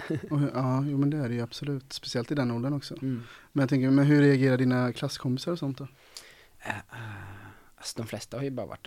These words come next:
Speaker 1: as-, alltså, taggade. Mer
Speaker 2: Mm.
Speaker 1: taggade än jag själv. Eh, men det var också, det var då man insåg ju också vilka som var de, vad säger man,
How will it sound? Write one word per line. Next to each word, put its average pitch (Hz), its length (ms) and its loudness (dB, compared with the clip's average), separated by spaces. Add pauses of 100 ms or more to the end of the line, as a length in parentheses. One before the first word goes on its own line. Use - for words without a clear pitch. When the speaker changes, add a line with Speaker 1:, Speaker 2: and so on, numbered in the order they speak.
Speaker 1:
as-, - 180 -14 (160)
alltså, - 240 -16
taggade. 113 320 -8 (220)
Mer 139 140 0
Speaker 2:
Mm. 131 80 4
Speaker 1:
taggade 127 240 0
än 110 80 -6
jag 104 160 -8
själv. - 200 -14 (440)
Eh, 104 300 -12 (480)
men 131 280 -6
det 156 60 4
var 170 80 6
också, 170 160 -6
det 165 80 -2
var 170 80 2
då 185 220 4
man 185 180 2
insåg 123 460 -2
ju 110 60 -6
också 110 320 -10 (400)
vilka 131 320 -2
som 120 180 -4
var 113 320 -4 (1040)
de, 107 380 -4 (680)
vad 135 80 -12
säger 135 140 -4
man, - 180 -10